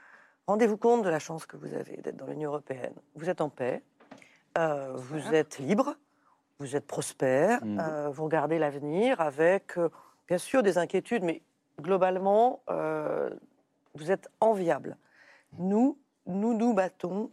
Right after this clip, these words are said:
Speaker 1: pour vous rejoindre. Nous voulons gagner l'Europe parce que nous, nous voulons gagner la guerre parce que nous voulons gagner l'Europe et nous voulons contribuer à une Europe qui gagne. » C'est ce message qui était central dans toute son intervention,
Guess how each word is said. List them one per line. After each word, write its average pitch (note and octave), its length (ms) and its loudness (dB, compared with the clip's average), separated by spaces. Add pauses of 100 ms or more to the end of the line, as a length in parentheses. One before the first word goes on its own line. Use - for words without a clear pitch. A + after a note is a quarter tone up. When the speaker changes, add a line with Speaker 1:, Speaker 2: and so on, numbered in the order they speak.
Speaker 1:
pour F#3 180 -6
vous G3 180 -4
rejoindre. E3+ 460 -4 (680)
Nous F3+ 80 -4
voulons G#3+ 280 2
gagner A3 340 6
l'Europe G#3+ 360 2
parce - 180 -10
que G3 100 -6
nous, F3+ 120 -6 (140)
nous F#3+ 140 -4
voulons F#3 220 -2
gagner B3 280 4
la F#3+ 140 2
guerre F#3+ 340 4
parce - 140 -14
que - 100 -14
nous D#3 120 -8
voulons E3+ 280 0
gagner F3 440 2
l'Europe D#3 420 -4 (480)
et D#3+ 60 -10
nous D#3+ 120 -6
voulons D#3+ 240 -2
contribuer F3 480 -4
à G3 60 2
une D#3 200 -4
Europe F#3+ 260 0 (200)
qui - 140 -10
gagne. » C3+ 420 -6 (480)
C'est - 160 0
ce A#3+ 140 2
message B3 720 4 (220)
qui G#3 80 0
était G3 160 -2
central G3+ 680 0
dans E3 140 -6
toute - 180 -10
son D#3 140 -8
intervention, D3 800 -6